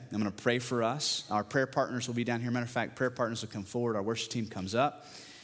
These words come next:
Uh, we'll have prayer partners at the front and back ready to pray and talk with you about this. Uh, let's pray together as we prepare to respond. Lord Jesus, we thank you for, first of all, for the law.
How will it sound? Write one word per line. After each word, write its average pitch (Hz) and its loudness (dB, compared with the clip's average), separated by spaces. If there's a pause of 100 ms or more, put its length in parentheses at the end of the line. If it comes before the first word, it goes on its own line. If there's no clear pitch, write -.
(240)
Uh, 98 0
we'll 117 2
have 120 0
prayer 123 4
partners 117 -2
at 104 -6
the 101 -4
front 120 0
and 107 0
back 113 2
ready 113 2
to 95 -6
pray 117 0
and 101 -2
talk 113 0
with 110 -6
you 123 2
about 107 0
this. 107 0 (380)
Uh, 98 2
let's 139 2
pray 120 2
together 92 -2 (1400)
as 107 -6
we 107 0
prepare 107 -4
to 95 -2
respond. 90 -2 (2000)
Lord 131 4
Jesus, 139 2
we 131 2
thank 143 2
you 117 2
for, 107 0 (2250)
first 151 2
of 139 2
all, 127 4
for 123 -2
the 104 2
law. 95 -2